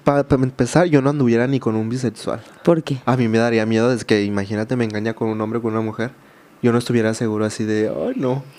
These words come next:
Speaker 1: no
Speaker 2: O sea,
Speaker 1: sé".
Speaker 2: con los dos, y con uno no puedo.
Speaker 1: No, no, no. Entonces siento que puede ser que sí tenga razón, porque sí me ha tocado de que, "No, es que tuve mi novia y así, y corté con el lazo". Y le digo, "¿Qué? ¿Tan rápido ya andas aquí?".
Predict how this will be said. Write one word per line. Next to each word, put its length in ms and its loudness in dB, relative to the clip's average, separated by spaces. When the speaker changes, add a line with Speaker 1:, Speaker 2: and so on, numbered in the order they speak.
Speaker 1:
no 120 2
Speaker 2:
O 80 4
sea, 120 0
Speaker 1:
sé". 120 2
Speaker 2:
con 100 4
los 160 4
dos, 220 0
y 60 2
con 200 2
uno 180 4
no 140 2
puedo. 340 0
Speaker 1:
No, 300 0
no, 160 -2
no. 220 0
Entonces 420 0
siento 380 0
que 340 0
puede 260 4
ser 120 0
que 120 -2
sí 80 -6
tenga 240 -2
razón, 340 -2
porque 560 -2
sí 160 -6
me 100 0
ha 60 -6
tocado 540 0
de 140 0
que, 160 -2
"No, 200 0
es 140 -6
que 380 2
tuve 200 2
mi 120 -4
novia 340 -4
y 120 -4
así, 520 -6
y 160 -2
corté 340 -4
con 180 -2
el 120 0
lazo". 260 -2
Y 40 -6
le 80 -4
digo, 200 2
"¿Qué? 320 0
¿Tan 200 2
rápido 320 2
ya 100 4
andas 180 0
aquí?". 440 0